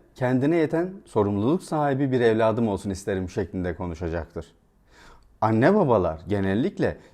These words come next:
itaat ile sorumluluk kavramlarını karıştırırlar. Anne babanın her istediğini yapan çocuk sorumluluk sahibi çocuk demek değildir. Aslına bakılırsa bu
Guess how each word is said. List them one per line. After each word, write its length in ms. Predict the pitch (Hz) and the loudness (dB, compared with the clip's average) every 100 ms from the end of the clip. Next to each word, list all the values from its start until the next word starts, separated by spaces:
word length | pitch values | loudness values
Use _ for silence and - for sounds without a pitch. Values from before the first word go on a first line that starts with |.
| - | -6
itaat 380 | 107 131 180 202 | -2 0 0 2
ile 180 | 139 | 0
sorumluluk 580 | 104 110 104 101 123 185 | 2 0 0 2 0 2
kavramlarını 600 | 160 131 113 107 104 104 | 2 2 0 -2 -2 -2
karıştırırlar. 800 | 104 92 87 98 87 78 80 - _ _ _ _ _ _ _ _ - | 0 0 -2 -4 -4 -4 -6 -8 _ _ _ _ _ _ _ _ -2
Anne 300 | 117 113 143 | 0 2 2
babanın 420 | 135 110 101 90 - - - | 2 2 0 -4 -10 -20 -6
her 220 | 147 185 | 0 2
istediğini 560 | 190 - 131 113 107 104 | 2 0 2 2 0 0
yapan 440 | 95 107 95 80 | -2 -4 -4 -6
çocuk 460 | - 110 127 208 - _ _ | -2 0 0 -2 -6 _ _
sorumluluk 600 | - 113 107 101 107 185 | -6 -4 -2 0 0 0
sahibi 380 | - 117 98 90 | -2 -2 -2 -4
çocuk 320 | 101 95 92 | -2 -2 -4
demek 340 | 95 87 82 90 | -6 -6 -6 -4
değildir. 460 | 85 78 76 - _ _ _ _ _ - - - | -4 -4 -8 -12 _ _ _ _ _ -20 -14 -6
Aslına 380 | 127 - 214 190 | -4 -2 -2 0
bakılırsa 580 | 160 190 254 - 107 | 0 -2 -2 -2 0
bu 240 | 120 247 | 0 0